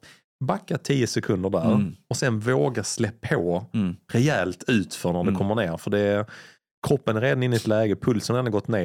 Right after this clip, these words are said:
Speaker 1: men
Speaker 2: Mm.
Speaker 1: det är alldeles för många som pushar liksom hårt upp för backen
Speaker 2: Mm.
Speaker 1: istället.
Speaker 2: Ja.
Speaker 1: Och sen vågar de inte släppa ner, för så är de helt
Speaker 2: Nej.
Speaker 1: slut när de kommer till
Speaker 2: Mm.
Speaker 1: kilometer tio.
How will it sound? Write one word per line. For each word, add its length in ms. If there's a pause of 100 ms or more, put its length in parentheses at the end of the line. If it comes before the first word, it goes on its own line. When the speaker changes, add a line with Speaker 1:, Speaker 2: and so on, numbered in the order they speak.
Speaker 1:
men 100
Speaker 2:
Mm. 100
Speaker 1:
det 60
är 40
alldeles 220
för 60
många 120
som 140 (300)
pushar 480
liksom 240
hårt 440
upp 120
för 100
backen 200
Speaker 2:
Mm. 140
Speaker 1:
istället. 540
Speaker 2:
Ja. 120 (300)
Speaker 1:
Och 60
sen 140
vågar 260
de 40
inte 120
släppa 360
ner, 220
för 140
så 120
är 20
de 40
helt 120
Speaker 2:
Nej. 60
Speaker 1:
slut 240
när 80
de 80
kommer 240
till 220
Speaker 2:
Mm. 260 (300)
Speaker 1:
kilometer 320
tio. 140